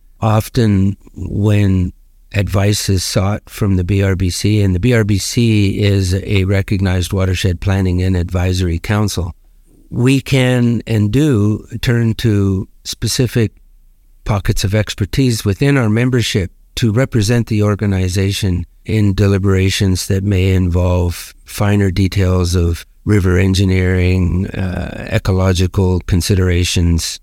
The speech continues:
and in some instances, perhaps even social impacts. But we were involved, and, and we had also prepared a discussion paper that was presented to the provincial government, and I think was reasonably well received,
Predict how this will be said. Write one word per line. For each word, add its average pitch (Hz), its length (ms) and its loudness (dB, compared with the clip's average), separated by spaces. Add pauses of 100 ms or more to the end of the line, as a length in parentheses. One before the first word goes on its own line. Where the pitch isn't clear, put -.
(100)
and 101 420 0
in 110 280 0
some 135 200 0
instances, 107 600 0
perhaps 95 400 0
even 92 260 0
social 90 400 -4
impacts. 80 540 -4 (440)
But 98 200 -2 (320)
we 147 140 2
were 147 140 2
involved, 113 540 0
and, 113 420 0
and 107 520 -2
we 131 180 0
had 120 240 0
also 110 800 0 (180)
prepared 113 540 2
a 107 80 0
discussion 107 680 0
paper 104 440 0
that 101 200 -2
was 95 300 -2 (340)
presented 98 760 0
to 143 100 2
the 135 100 0
provincial 113 420 0
government, 101 560 0
and 98 380 0
I 98 140 -2
think - 260 -2
was 95 200 -2
reasonably 98 460 -2
well 95 240 0
received, 101 560 -2